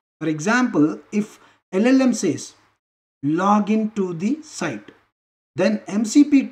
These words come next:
turns that into browser commands like open the login page or navigate to the login page, enter username,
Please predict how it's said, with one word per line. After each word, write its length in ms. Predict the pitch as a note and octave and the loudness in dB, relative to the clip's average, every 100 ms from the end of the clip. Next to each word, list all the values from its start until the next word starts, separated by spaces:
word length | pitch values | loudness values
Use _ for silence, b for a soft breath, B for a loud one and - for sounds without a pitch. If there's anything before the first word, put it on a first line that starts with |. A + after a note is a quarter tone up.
| - | -2
turns 460 | A#3+ C4 C#4+ A#3+ | 2 6 6 6
that 200 | G#3 A#3+ | 2 0
into 300 | A3 G#3 C4+ | 0 2 0
browser 640 | A3 B2+ C#3+ F#3 G#3+ A#3 | 0 -4 -4 -2 -2 -4
commands 800 | A3 G3+ G3 G3+ G3 C#3 A2+ - - | -4 -2 0 0 0 -2 -6 -16 -4
like 320 | E3 A#3 B3 B B B _ | -2 0 -4 B B B _
open 520 | G#3 A3 A#3 G#3+ G#3 - _ _ | 0 2 0 0 -2 -6 _ _
the 120 | C#3 C#3+ | 2 4
login 400 | C#3 C3+ D3 C#3+ | 4 2 0 2
page 460 | D3+ C#3+ C#3 - _ _ _ _ _ | 2 2 -2 -14 _ _ _ _ _
or 320 | F#3+ G#3+ - - _ - | 0 0 -2 -12 _ -6
navigate 520 | C#3 D3 E3 E3 E3+ | -2 0 0 0 -2
to 60 | D3 | 0
the 80 | |
login 300 | C#3+ C#3+ C#3 | 0 2 -2
page, 380 | C3+ C#3 C3+ - _ _ _ _ | -4 -4 -6 -10 _ _ _ _
enter 540 | G3 G#3 G#3 G3 F#3+ F#3 | 0 0 2 2 4 4
username, 840 | C#3+ C3 D3 C#3 C3+ C#3 C#3 C3 | 2 2 -2 -2 0 2 0 -4